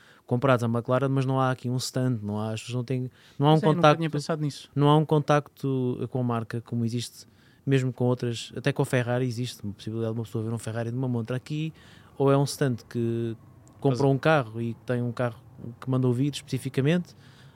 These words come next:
Speaker 1: não há uma representação, não há uma imagem cá. E são muito poucos os McLarens,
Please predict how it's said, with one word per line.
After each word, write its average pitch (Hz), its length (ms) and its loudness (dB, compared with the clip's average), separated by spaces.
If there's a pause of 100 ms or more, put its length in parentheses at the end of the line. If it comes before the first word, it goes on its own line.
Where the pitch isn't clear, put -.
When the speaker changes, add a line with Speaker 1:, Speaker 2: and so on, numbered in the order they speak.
(140)
Speaker 1:
não 127 360 2
há 131 140 6
uma 131 340 2
representação, 127 800 -2
não 113 200 -2
há 117 80 -2
uma 120 120 -2
imagem 120 540 0 (320)
cá. 104 240 0 (380)
E 120 180 0
são 139 160 2
muito 160 180 4
poucos 135 280 -2
os 131 40 -2
McLarens, 123 800 -4